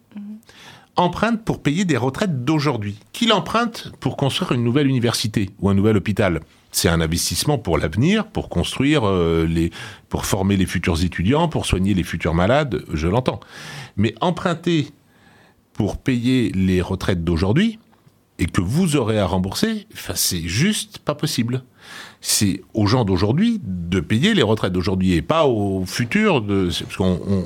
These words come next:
Speaker 2: on renvoie le problème pour, pour plus tard. Donc aujourd'hui, c'est trente milliards. Si on fait rien, ça sera quarante-deux milliards, plus douze. C'était l'objet de, de, de la réforme. Donc il fallait, pour moi, euh, vraiment communiquer sur cette urgence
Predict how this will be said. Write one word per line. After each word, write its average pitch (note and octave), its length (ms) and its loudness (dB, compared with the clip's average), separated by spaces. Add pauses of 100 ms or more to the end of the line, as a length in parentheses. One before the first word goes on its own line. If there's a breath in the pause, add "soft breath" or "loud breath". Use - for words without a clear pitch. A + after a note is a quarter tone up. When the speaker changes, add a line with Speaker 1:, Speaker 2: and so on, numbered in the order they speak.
Speaker 2:
on - 20 2
renvoie A#2 320 2
le F3+ 80 -4
problème D3+ 320 -2
pour, G#2 340 -2
pour G2+ 160 -6
plus G2 160 -4
tard. - 260 -6
Donc A#2+ 200 -2 (180)
aujourd'hui, E3 400 0
c'est - 140 -6
trente - 260 -4
milliards. G2 440 0 (260)
Si - 280 2
on E3 100 2
fait - 140 -2
rien, D3 340 2
ça - 160 -4
sera B2+ 200 -2
quarante-deux C3 380 0
milliards, B2 260 0
plus C#3 280 0
douze. F#2 340 -2
C'était E2 260 -4
l'objet F#2+ 360 2
de, F#2+ 280 0
de, D2 200 -2
de C#2+ 160 0
la - 80 2
réforme. - 340 -6 (600 loud breath)
Donc - 200 -2
il C3+ 60 2
fallait, C#3 340 0
pour F#2+ 280 -2
moi, B2 440 2 (920 loud breath)
euh, F2+ 360 2 (800)
vraiment C#3 380 2
communiquer B2 600 0
sur G#2+ 280 -2
cette - 280 -2 (240)
urgence D3+ 760 0